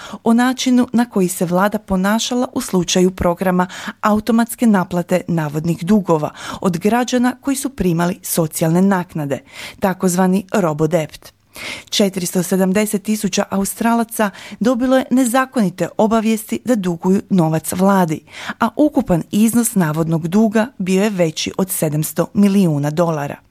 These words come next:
Prije dva tjedna premijer Scott Morrison ispričao se zbog problema koje su građani imali zbog greške u programu. Prošlogodišnjom presudom Federalnog suda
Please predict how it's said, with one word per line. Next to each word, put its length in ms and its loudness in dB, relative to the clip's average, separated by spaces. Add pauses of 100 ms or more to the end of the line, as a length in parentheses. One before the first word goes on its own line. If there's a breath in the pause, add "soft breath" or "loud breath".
(720 loud breath)
Prije 240 4
dva 220 0
tjedna 380 0
premijer 440 0
Scott 340 -4
Morrison 480 2 (260 loud breath)
ispričao 600 0
se 160 -2
zbog 240 -2
problema 540 0 (140)
koje 160 -2
su 140 -4
građani 540 0
imali 340 2
zbog 200 0
greške 380 -4
u 60 -4
programu. 520 0 (680 loud breath)
Prošlogodišnjom 800 0
presudom 560 -4
Federalnog 560 0
suda 380 0